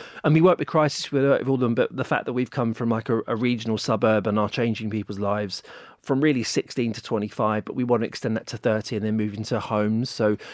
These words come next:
we're working on a project around brownfield homes where we can have flat back homes built so people and homeless have an address, 'cause without an address you can't get a job or a bank account. So there's a whole process around that we're working very closely with a few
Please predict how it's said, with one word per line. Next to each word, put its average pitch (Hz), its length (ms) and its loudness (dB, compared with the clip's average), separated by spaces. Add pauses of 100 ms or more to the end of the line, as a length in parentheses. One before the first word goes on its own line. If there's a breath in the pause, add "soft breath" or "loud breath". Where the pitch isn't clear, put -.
(180 loud breath)
we're 117 160 4
working 117 340 2
on 104 40 -4
a - 20 -6
project 113 340 -6
around 107 240 -4
brownfield 110 400 -2
homes 139 440 2
where 107 120 0
we 104 120 -6
can 107 140 -8
have 104 200 -6 (120)
flat - 260 -4
back - 180 -6
homes 113 260 -4
built 143 380 2
so - 100 -14
people 107 380 -6 (140)
and 113 100 -8
homeless 117 360 -2
have 110 180 -2
an 104 160 0
address, 143 340 -2
'cause 110 120 -10
without 107 160 -2
an 85 60 -8
address 107 220 -4
you - 60 -14
can't 101 160 -6
get 98 100 -6
a - 40 -12
job 120 260 0
or - 20 -10
a - 40 -10
bank 104 200 -8
account. 104 300 -4 (320 loud breath)
So - 100 -20
there's 123 160 -6
a 131 60 -4
whole 113 440 2 (180 loud breath)
process 104 460 -4
around 101 300 -4
that - 140 -10
we're 107 80 -4
working 104 280 -4
very 101 140 -4
closely 107 340 -8
with 98 80 -12
a - 60 -16
few 101 300 -6